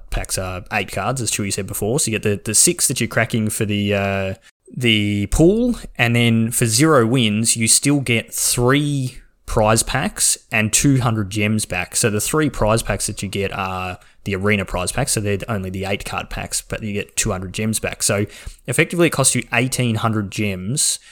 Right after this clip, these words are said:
for, uh, six fifteen card packs and three arena packs. If you go into the arena store and actually try and buy packs, buy nine packs, it costs you eighteen hundred gems,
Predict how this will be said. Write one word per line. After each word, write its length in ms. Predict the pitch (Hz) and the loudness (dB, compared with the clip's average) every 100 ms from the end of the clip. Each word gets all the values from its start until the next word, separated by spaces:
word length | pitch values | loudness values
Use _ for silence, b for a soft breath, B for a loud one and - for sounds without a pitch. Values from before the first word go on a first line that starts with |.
| B _ | B _
for, 800 | - - 107 98 95 95 95 95 _ _ _ | -4 0 2 2 2 0 -2 -4 _ _ _
uh, 500 | - 95 90 90 90 90 | -6 -6 -6 -8 -10 -8
six 420 | - - 165 - - | -2 0 0 -2 -2
fifteen 380 | - 127 120 | -2 2 2
card 200 | 113 107 | 2 0
packs 260 | 98 107 - | 0 -2 -2
and 100 | 101 | -6
three 260 | - 110 92 | -4 -4 -2
arena 320 | 95 117 104 | 0 0 0
packs. 440 | - 90 - - B B B B B | -2 -6 -2 -6 B B B B B
If 160 | 127 | 0
you 120 | 165 208 | 0 2
go 160 | 202 | 4
into 420 | 160 139 139 - | 2 0 2 2
the 160 | 131 117 | 4 4
arena 320 | 110 117 113 | 4 2 2
store 580 | 95 - 143 143 101 95 | 2 2 2 2 2 0
and 120 | 104 | -2
actually 240 | 104 - 107 | -2 -2 -2
try 260 | - 107 | 0 2
and 180 | 101 98 | 0 0
buy 600 | 104 101 104 101 95 95 _ _ _ | 0 2 2 0 -2 -8 _ _ _
packs, 400 | - 180 - - - | -4 -4 -4 -6 0
buy 280 | - 98 | 2 2
nine 480 | 98 101 101 104 101 | 0 2 2 2 0
packs, 600 | - 110 95 123 - - - b b | 0 0 0 -2 -2 -2 -4 b b
it 160 | 131 - | -4 -2
costs 440 | - 156 - - | 0 2 2 0
you 120 | 113 | -2
eighteen 360 | 113 110 104 104 | 0 0 -2 -4
hundred 260 | 110 95 92 | -2 -4 -4
gems, 580 | 110 92 - - - | -6 -6 -4 -4 -4